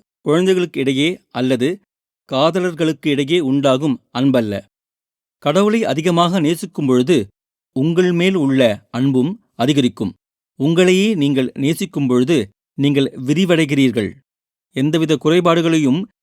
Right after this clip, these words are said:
இவ்வுலகில் நீங்கள் காண மாட்டீர்கள். நடப்பவையெல்லாம் உங்களை சத்தியத்திடம் எடுத்துச் செல்வதற்காக நடக்கின்றன என்று அறிவீர்கள். சரியான பாதையில் கடவுளின் மேல் உள்ள விசுவாசத்தோடு செல்லும் பொழுது,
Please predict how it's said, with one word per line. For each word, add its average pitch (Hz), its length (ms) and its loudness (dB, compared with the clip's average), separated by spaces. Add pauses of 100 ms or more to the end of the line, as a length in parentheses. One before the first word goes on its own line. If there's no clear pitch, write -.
(140)
இவ்வுலகில் 170 500 2
நீங்கள் 147 320 2
காண 151 280 -2
மாட்டீர்கள். 127 540 0 (680)
நடப்பவையெல்லாம் 160 800 0 (240)
உங்களை 156 480 2 (340)
சத்தியத்திடம் 185 720 0
எடுத்துச் 175 440 0
செல்வதற்காக 143 720 0
நடக்கின்றன 151 640 -2
என்று 135 280 0
அறிவீர்கள். 117 720 0 (800)
சரியான 196 540 2
பாதையில் 160 480 0 (360)
கடவுளின் 202 540 2
மேல் 196 160 0
உள்ள 143 460 0
விசுவாசத்தோடு 170 920 -2
செல்லும் 160 340 -4
பொழுது, 127 420 0